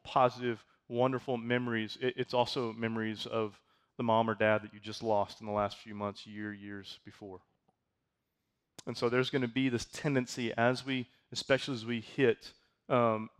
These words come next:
marriage, parenting, that there's gonna be this tendency to want to just kinda take a left turn and sidestep what's happening inside of you. And let me, let me plead with you not to do that,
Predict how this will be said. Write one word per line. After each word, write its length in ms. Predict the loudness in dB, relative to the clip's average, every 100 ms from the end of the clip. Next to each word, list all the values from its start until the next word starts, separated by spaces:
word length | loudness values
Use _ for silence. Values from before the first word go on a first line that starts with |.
| -2
marriage, 560 | 4 6 6 2 -4 -14 _ -14 -4
parenting, 640 | 0 0 0 -4 -4 -6 -12 _ _ _ _ _ _ _ _ _ _ _ _ -8
that 140 | -6 -2
there's 200 | -2 0
gonna 180 | 0
be 120 | 0 -2
this 160 | -4
tendency 460 | -4 -2 -2 -6 -10
to 140 | -4
want 220 | -2 -2
to 80 | -4
just 160 | -14 -2
kinda 300 | 2 2 0 _ _ 0
take 120 | 0
a 60 |
left 460 | 4 6 6 2 -12
turn 300 | -4 -2 -2
and 100 | -4
sidestep 800 | -2 2 4 4 2 0 0 0
what's 140 | -2
happening 440 | 0 0 0 -4 -6
inside 340 | -4 0 0
of 60 | -2
you. 100 | -8
And 80 | -2
let 60 |
me, 120 | -2 -4 _ -8
let 60 |
me 60 | -8
plead 260 | -2 0 0
with 140 | 0
you 60 | 0
not 200 | 0 -2
to 80 |
do 100 | -2 0
that, 200 | 0